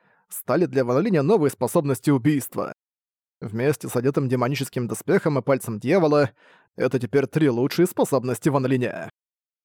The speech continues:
Что касается искусства усмирения тела, которое Ван Линь подготовил для самосохранения, после двух проверочных попыток использования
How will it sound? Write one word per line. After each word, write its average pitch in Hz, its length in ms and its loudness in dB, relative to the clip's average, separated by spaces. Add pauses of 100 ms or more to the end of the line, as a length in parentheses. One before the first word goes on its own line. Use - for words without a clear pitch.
(120)
Что - 200 -4
касается 127 480 0
искусства 135 380 -2
усмирения 120 440 -2
тела, 156 440 4 (400)
которое 254 400 2
Ван 220 180 2
Линь 165 160 2
подготовил 143 500 2
для 120 120 -2
самосохранения, 131 920 2 (600)
после 135 320 2
двух 170 260 0
проверочных 139 540 0
попыток 131 380 -2
использования 151 840 0